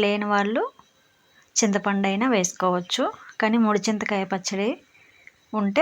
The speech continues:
అదే వేసుకోండి. మీరు తీసుకున్న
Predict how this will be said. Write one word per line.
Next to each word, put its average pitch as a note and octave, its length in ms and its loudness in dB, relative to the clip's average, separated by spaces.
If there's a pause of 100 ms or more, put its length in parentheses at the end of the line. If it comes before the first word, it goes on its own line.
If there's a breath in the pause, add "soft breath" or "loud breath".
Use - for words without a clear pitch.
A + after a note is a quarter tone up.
అదే G#3 140 4 (100)
వేసుకోండి. F#3 580 -2 (3000 soft breath)
మీరు A3 160 4 (100)
తీసుకున్న G#3+ 580 0